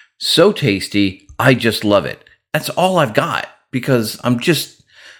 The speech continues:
like, I'm so immersed in just enjoying <laughs> myself that I can't even, like, create coherent thoughts to write down on paper.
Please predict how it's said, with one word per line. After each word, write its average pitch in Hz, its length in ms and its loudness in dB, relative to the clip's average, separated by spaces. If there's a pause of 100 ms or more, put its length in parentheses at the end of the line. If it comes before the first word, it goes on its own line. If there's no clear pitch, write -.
(220)
like, - 320 -2
I'm 135 240 2
so 202 560 2
immersed 123 760 2
in 107 160 0
just 117 260 -2
enjoying 104 840 4
<laughs> - 20 -20
myself - 1080 -4
that - 560 -2
I - 60 0
can't 160 400 -6
even, 143 320 -2
like, 117 320 0 (1040)
create 139 600 4
coherent 123 580 0
thoughts 131 540 0
to - 120 -4
write 101 280 2
down 95 180 -2
on 87 180 -2
paper. - 520 -6